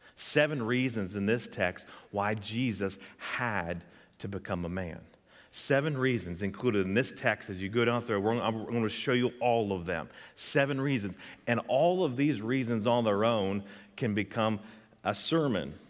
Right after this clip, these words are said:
on its own, okay? These are just seven reasons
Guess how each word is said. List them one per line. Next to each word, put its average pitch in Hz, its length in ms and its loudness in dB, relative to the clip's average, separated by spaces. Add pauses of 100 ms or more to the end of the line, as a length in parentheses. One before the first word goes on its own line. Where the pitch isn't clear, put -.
on 95 200 2
its - 200 -6
own, 76 160 -4 (500)
okay? 90 280 0 (280)
These 143 220 2
are 143 40 2
just - 360 -2
seven 165 360 2
reasons 110 760 -2